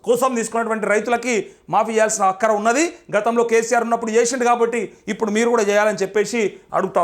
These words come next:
ఉన్నాం. అర్హతలు ఉన్నప్పటికీ no data found అని వస్తున్న లోన్ల వివరాలు సేకరించి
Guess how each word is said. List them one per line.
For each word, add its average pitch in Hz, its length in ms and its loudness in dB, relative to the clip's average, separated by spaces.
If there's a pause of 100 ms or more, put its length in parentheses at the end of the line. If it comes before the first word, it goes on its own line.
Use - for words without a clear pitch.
ఉన్నాం. 143 180 -12 (400)
అర్హతలు 311 420 4
ఉన్నప్పటికీ 311 600 2 (460)
no 254 80 4 (140)
data 302 320 4
found 285 260 2
అని 285 160 0
వస్తున్న 285 280 0 (120)
లోన్ల 294 260 4
వివరాలు 277 380 2
సేకరించి 262 520 0